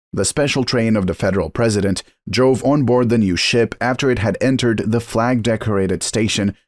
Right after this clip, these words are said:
of Grossenbrode, shortly before at eleven fifteen. On board the train were numerous state secretaries and ministers, as well as Federal President Theodor Heuss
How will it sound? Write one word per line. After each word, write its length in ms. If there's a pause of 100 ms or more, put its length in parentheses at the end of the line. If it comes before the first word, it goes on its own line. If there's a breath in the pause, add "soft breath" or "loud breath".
of 160
Grossenbrode, 800 (300)
shortly 420
before 540
at 200
eleven 380
fifteen. 680 (1000)
On 200
board 360
the 140
train 400
were 120
numerous 500
state 320
secretaries 800
and 220
ministers, 640 (360)
as 180
well 280
as 100
Federal 320
President 520
Theodor 360
Heuss 500